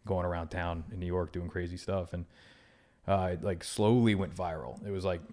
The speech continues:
thousand views, ten thousand views, hundred thousand views, two hundred thousand. It wasn't just, like,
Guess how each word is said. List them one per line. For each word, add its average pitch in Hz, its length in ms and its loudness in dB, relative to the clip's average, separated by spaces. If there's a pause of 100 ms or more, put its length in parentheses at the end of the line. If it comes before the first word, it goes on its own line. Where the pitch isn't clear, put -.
thousand 104 360 8
views, 90 280 -2
ten 104 220 2
thousand 92 340 2
views, 87 220 -2
hundred 104 240 2
thousand 90 280 2
views, 90 180 -4
two 107 140 0
hundred 92 200 0
thousand. 87 320 -2
It 95 40 -2
wasn't 107 260 4
just, 92 120 -4
like, 92 200 4